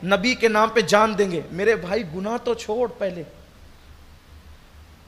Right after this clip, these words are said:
जान देने की बात अभी नहीं है, अभी तो पहले गुनाह छोड़ने की बात है। अभी तो दाढ़ी अपने चेहरे पे छोड़ दे,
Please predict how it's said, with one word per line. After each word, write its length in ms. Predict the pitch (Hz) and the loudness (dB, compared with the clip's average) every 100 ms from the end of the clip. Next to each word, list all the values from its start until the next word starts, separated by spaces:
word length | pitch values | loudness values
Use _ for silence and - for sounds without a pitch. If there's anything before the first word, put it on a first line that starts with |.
| - - - - - - - | -20 -20 -20 -20 -20 -20 -16
जान 480 | 143 165 214 247 233 | -4 2 4 4 4
देने 300 | 226 240 247 | 2 4 2
की 140 | 240 | 0
बात 300 | 208 214 226 | 4 4 4
अभी 200 | 233 196 | 2 0
नहीं 200 | 214 233 | -2 2
है, 60 | 226 | 2
अभी 180 | 180 233 | 2 0
तो 140 | 285 | 0
पहले 280 | 269 254 277 | 0 2 2
गुनाह 340 | 196 220 254 262 | 0 0 2 2
छोड़ने 420 | - 214 196 208 | 2 0 0 -4
की 120 | 196 | -4
बात 280 | 165 147 - | -4 -4 -6
है। 60 | - - - - - - - | -20 -20 -20 -20 -20 -18 -6
अभी 200 | 180 254 | -2 0
तो 120 | 254 | 4
दाढ़ी 440 | 190 156 196 233 269 | 4 8 8 8 6
अपने 280 | 247 - 240 | 4 4 0
चेहरे 340 | - 202 220 | 4 6 8
पे 160 | 226 220 | 6 0
छोड़ 340 | - 202 190 | 0 2 2
दे, 300 | 156 170 | 0 -4